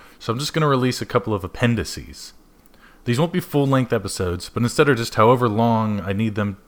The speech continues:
to be to cover the topic. The first of these is the French hero and leader, Charles de Gaulle. Though we discussed him back in the episodes dealing with the invasion of France, I never gave him a rundown of his own, or talked about his background, really.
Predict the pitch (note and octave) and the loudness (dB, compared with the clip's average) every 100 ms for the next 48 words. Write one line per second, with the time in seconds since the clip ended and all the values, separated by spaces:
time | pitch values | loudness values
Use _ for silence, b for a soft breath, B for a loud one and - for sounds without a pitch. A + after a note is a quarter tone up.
0 | - - F2+ F2+ A2+ G2+ F2 - A2 F#2+ | -20 -14 -10 -4 -2 -2 -4 0 0 0
1 | F2 - G2+ F#2+ - - - - _ _ | -4 0 2 2 -4 -16 -20 -20 _ _
2 | b b b b - A#2 G3 G3+ D3 C#3+ | b b b b -12 4 6 6 4 2
3 | C3 C3 - - C3+ - B2 B2+ B2+ B2 | 2 -2 -2 2 2 0 2 4 4 4
4 | A2 G2+ G2 F#2+ G2 F2 F2 - F2+ A2 | 2 2 0 -2 0 0 0 -6 0 2
5 | G2 C#2 - _ - _ b b b - | 2 -2 -14 _ -20 _ b b b 4
6 | D3 C#3+ - G3 - E3+ C#3 C#3 C3 A#2+ | 4 4 4 4 4 4 4 4 4 0
7 | B2 - A#2+ G2+ A2+ A#2 G#2+ G#2 G#2 F#2+ | 0 0 -2 2 2 4 2 0 -2 0
8 | G#2 G#2+ G2+ F2 - A2 F2 - B B | 0 -2 -4 -4 -2 -2 -2 -8 B B
9 | B B - A#2+ D#3 E3 B2+ - - A#2+ | B B -2 0 2 0 -4 -14 -4 2
10 | C3+ B2+ B2 G2+ G2+ A#2 G#2+ G#2 F#2 F2 | 2 2 2 2 4 6 6 4 2 0
11 | G#2+ G2 C#2 C2 B B B B - - | 2 2 0 -12 B B B B -14 -4
12 | G2+ G2 F#2 F2+ - A2+ G#2+ G#2 F2+ E2 | 0 2 0 -2 4 4 6 2 2 2
13 | G#2 F2+ E2 C#2+ C#2 C#2 D2 | 2 2 -2 -6 -10 -12 -16